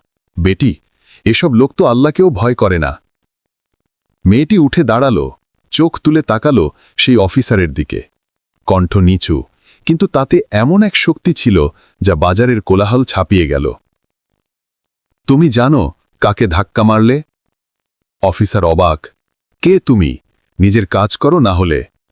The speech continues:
মেয়েটি শান্তভাবে তার ব্যাগ খুলে একটি পরিচয়পত্র বের করল।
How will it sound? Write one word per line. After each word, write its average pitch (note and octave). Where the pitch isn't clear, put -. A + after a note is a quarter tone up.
মেয়েটি C#3+
শান্তভাবে C3
তার F2
ব্যাগ D2+
খুলে A2
একটি A2
পরিচয়পত্র A#2
বের F2
করল। C2